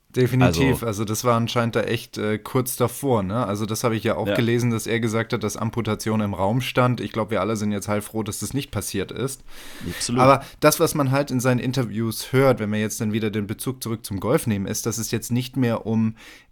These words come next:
Speaker 1: Effizienz des Golfschwungs geht, ja, also im Sinne von, wie kriege ich mehr Weite und mehr Genauigkeit und bessere Treffer,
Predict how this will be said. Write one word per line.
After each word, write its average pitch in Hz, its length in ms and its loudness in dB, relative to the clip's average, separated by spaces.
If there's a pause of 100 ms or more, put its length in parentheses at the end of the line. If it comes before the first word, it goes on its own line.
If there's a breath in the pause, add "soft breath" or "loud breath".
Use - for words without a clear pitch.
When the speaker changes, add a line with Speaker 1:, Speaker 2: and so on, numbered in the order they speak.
(100)
Speaker 1:
Effizienz 120 1000 2
des - 240 -2
Golfschwungs 156 760 0
geht, 175 420 0 (240)
ja, 147 220 4
also 117 240 0
im 120 120 2
Sinne 135 240 2
von, 131 360 0
wie 135 180 -2
kriege 127 300 -4
ich - 100 -8
mehr 101 220 0
Weite 151 360 2
und 117 100 2
mehr 107 120 2
Genauigkeit 127 680 2
und 113 100 0
bessere 101 340 -2
Treffer, 180 520 2